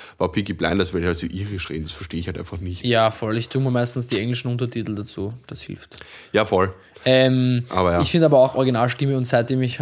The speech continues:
Speaker 2: das halt mache, so, ich tue mir dann
Speaker 1: Ja.
Speaker 2: teilweise einfach so
Speaker 1: Ja,
Speaker 2: schwer, die
Speaker 1: aber zum Beispiel so
Speaker 2: Schauspieler
Speaker 1: alte
Speaker 2: jetzt,
Speaker 1: Filme,
Speaker 2: aber
Speaker 1: also
Speaker 2: die
Speaker 1: du kannst
Speaker 2: Schauspieler
Speaker 1: nicht
Speaker 2: jetzt deutsch zu hören, synchronisiert
Speaker 1: Ja,
Speaker 2: zu hören.
Speaker 1: ja. Ja, ich, das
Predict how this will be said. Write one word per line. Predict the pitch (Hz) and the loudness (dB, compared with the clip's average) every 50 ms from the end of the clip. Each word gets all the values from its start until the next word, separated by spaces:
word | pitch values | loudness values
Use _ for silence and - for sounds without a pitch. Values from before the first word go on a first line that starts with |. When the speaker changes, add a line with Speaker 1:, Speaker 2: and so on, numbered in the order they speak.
| - - - | -10 -10 -10
Speaker 2:
das | 127 120 - | -8 -6 -6
halt | 123 90 | -4 -6
mache, | 110 117 120 | -6 -6 -6
so, | - - - | -6 -6 -6
ich | 120 - - | -8 -8 -6
tue | - 131 | -4 -4
mir | 123 127 120 | -2 -2 -2
dann | 120 113 | -2 -2
Speaker 1:
Ja. | 87 87 | -2 0
Speaker 2:
teilweise | 110 113 113 113 123 110 | -2 -2 -2 -2 -2 -2
einfach | 110 113 117 | -2 -2 -2
so | - - - | -4 -2 -2
Speaker 1:
Ja, | 110 104 101 92 | 0 2 2 4
Speaker 2:
schwer, | 110 113 120 120 | 4 4 2 2
die | 117 - | 2 2
Speaker 1:
aber | 131 131 | 2 2
zum | |
Beispiel | 123 117 | 2 4
so | 120 | 6
Speaker 2:
Schauspieler | 127 127 135 123 110 123 139 135 135 | 6 6 6 6 4 4 4 6 6
Speaker 1:
alte | 135 123 135 - 139 120 | 6 6 4 4 2 2
Speaker 2:
jetzt, | - - | 2 2
Speaker 1:
Filme, | - 131 123 113 98 95 90 92 101 120 - _ - | 0 2 2 2 2 2 2 0 0 -4 -6 _ -4
Speaker 2:
aber | 123 123 127 127 | 0 0 2 2
Speaker 1:
also | 117 107 107 | 2 0 2
Speaker 2:
die | 113 - | 0 2
Speaker 1:
du | |
kannst | - 123 131 135 135 | 4 4 4 4 4
Speaker 2:
Schauspieler | - - 147 143 | 4 4 4 4
Speaker 1:
nicht | 127 - - - | 4 2 -2 0
Speaker 2:
jetzt | - 143 | 2 4
deutsch | 127 135 131 - | 4 4 4 2
zu | - - 127 | 2 2 2
hören, | 117 123 117 113 113 117 | 4 4 2 2 0 0
synchronisiert | - - 135 113 110 107 107 - 127 120 | -2 -2 2 4 4 4 2 2 -2 -2
Speaker 1:
Ja, | - | 0
Speaker 2:
zu | - 120 | 0 0
hören. | 113 113 104 104 98 104 - - - - _ - | 2 2 2 2 0 -2 -6 -14 -20 -12 _ 0
Speaker 1:
ja. | 127 139 139 | 2 4 4
Ja, | |
ich, | 143 131 123 - - | 4 2 0 -2 -8
das | - | -10